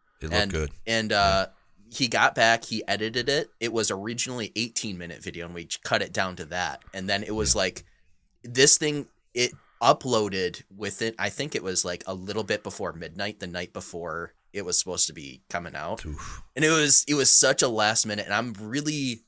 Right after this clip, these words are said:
Speaker 2: happy with how it turned out for how last minute it was.
Speaker 1: You should be. It was really well done.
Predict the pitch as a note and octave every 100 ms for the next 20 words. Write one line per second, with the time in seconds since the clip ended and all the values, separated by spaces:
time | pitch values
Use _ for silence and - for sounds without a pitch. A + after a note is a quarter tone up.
0 | _ - A#2 A#2 A2 E2+ - G2+ G#2 F#2
1 | - F#2 F2 E2+ - - E2+ - F2+ F2
2 | D#2 - - C#2 - - - A#1 - -
3 | - - - - - _ G#2+ - E3 E2
4 | B1 - F2+ B2 G#2 A2 A#2 F#2 D#2 E2
5 | G2 G#2 C2+